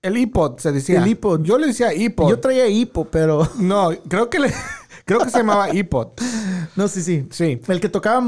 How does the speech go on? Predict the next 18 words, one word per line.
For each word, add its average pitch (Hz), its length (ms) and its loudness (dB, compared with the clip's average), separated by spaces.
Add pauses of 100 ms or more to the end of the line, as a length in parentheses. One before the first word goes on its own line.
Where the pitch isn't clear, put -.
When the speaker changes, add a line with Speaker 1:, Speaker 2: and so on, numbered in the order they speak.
(140)
Speaker 2:
solamente 226 540 0
música, 185 440 -2
no 151 140 -2
era 185 180 -2
teléfono, 160 400 0
antes 185 280 0
de 190 100 2
los 156 120 0
teléfonos. 147 500 -2
Speaker 1:
Sí. 143 420 -2
¿Cuál 233 180 2
tenías 262 360 0
tú, 208 100 2
güey? 135 220 0
Speaker 2:
Yo 156 200 2
el, 202 240 2
el 147 220 0
Classic. 165 560 -4